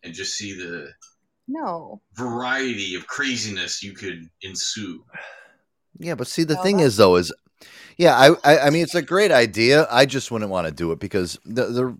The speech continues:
Speaker 3: reason I do it is because I'm celebrating people that are very near and dear to my heart and, you know, work on the show with me and stuff. Hannah works on the show with us. You know, I do it for Aaron. Seeker, I would, I would actually, you know what? I would consider you as, um, somebody that I would do one for. I think
Speaker 2: Yeah,
Speaker 3: that'd be
Speaker 2: but then
Speaker 3: fun.
Speaker 2: Seeker would have to let you know his birthday and, mm.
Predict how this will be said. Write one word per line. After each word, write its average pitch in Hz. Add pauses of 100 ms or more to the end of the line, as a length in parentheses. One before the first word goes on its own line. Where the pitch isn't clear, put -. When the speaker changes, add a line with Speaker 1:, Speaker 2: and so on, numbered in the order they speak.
Speaker 3:
reason 151
I 104
do 113
it 110
is 90
because 90
I'm 90
celebrating 95
people 87
that 78
are 76
very 90
near 87
and 82
dear 90
to 85
my 76
heart 80
and, 67
you 95
know, 73
work 85
on 90
the 78
show 87
with 80
me 78
and 73
stuff. -
Hannah 110
works 104
on 104
the 87
show 82
with 82
us. 78 (520)
You 98
know, 78
I 92
do 107
it 95
for 98
Aaron. 95
Seeker, 165
I 180
would, 233
I 226
would 233
actually, 151
you 123
know 131
what? 151
I 151
would 165
consider 139
you 92
as, 87
um, 82
somebody 87
that 82
I 82
would 82
do 82
one 78
for. 92
I 117
think 139
Speaker 2:
Yeah, -
Speaker 3:
that'd -
be 160
Speaker 2:
but -
then 175
Speaker 3:
fun. 175
Speaker 2:
Seeker 165
would 165
have 180
to -
let 147
you 151
know 151
his 135
birthday 139
and, 143
mm. -